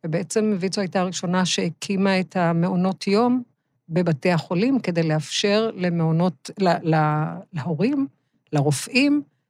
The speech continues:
להמשיך ולעבוד. החיוניות שלהם הייתה נדרשת, אז ההבנה הזאת הייתה גם במיידית. אה, כפרי הנוער שלנו קלטו, אה, משפחות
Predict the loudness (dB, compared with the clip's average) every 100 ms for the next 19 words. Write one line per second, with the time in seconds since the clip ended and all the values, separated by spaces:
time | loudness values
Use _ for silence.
0 | _ 0 0 -2 -2 0 2 2 0 -2
1 | -8 -12 _ _ _ -8 -4 0 2 2
2 | 2 0 0 0 0 -2 0 0 0 -2
3 | -4 -8 -10 -8 -2 -2 -2 -2 -2 -4
4 | -8 -6 -4 -2 -2 -4 -6 -8 -6 -8
5 | -8 -14 _ -20 _ _ _ _ _ _
6 | 0 0 0 -2 2 2 4 4 2 0
7 | -2 -2 -4 -6 -12 _ _ _ _ -4
8 | 0 0 0 0 4 4 2 2 2 2
9 | 0 -2 -4 0 -2 _